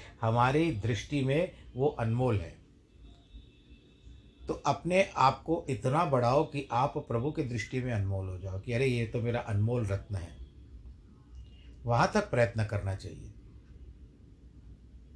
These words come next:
पर वैसे का वैसा ही होता है, कहीं भी सत्संग होगा, जाएंगे नहीं, सुनेंगे नहीं।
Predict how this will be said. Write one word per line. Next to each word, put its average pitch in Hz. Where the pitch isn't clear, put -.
पर 156
वैसे 131
का 175
वैसा 160
ही 165
होता 156
है, 151
कहीं 135
भी 151
सत्संग 147
होगा, 147
जाएंगे 113
नहीं, 123
सुनेंगे 131
नहीं। 131